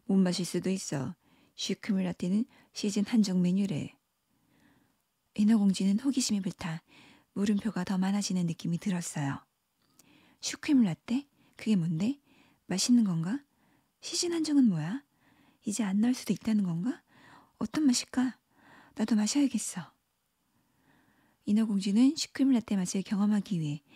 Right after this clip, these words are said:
바로 육지로 나가기로 결심했어요. 왜냐하면 다시 못 마실지도 몰라 라는 말에 마음이 급해졌기 때문이에요. 그래서 인어공주는 마녀를 찾아갔어요.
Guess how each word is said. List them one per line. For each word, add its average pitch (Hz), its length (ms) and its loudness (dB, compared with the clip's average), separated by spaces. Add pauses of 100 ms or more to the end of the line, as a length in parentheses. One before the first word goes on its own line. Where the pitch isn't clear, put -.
(280)
바로 208 300 -2
육지로 214 400 0
나가기로 180 560 -2 (300)
결심했어요. 214 800 -2 (1040)
왜냐하면 202 640 4 (560)
다시 214 420 2
못 196 160 4
마실지도 208 540 4
몰라 196 600 2 (440)
라는 185 300 -2
말에 165 400 -4 (500)
마음이 170 260 -2
급해졌기 - 500 -6
때문이에요. 202 640 0 (960)
그래서 240 260 0
인어공주는 208 580 2 (360)
마녀를 180 400 0
찾아갔어요. 208 720 -4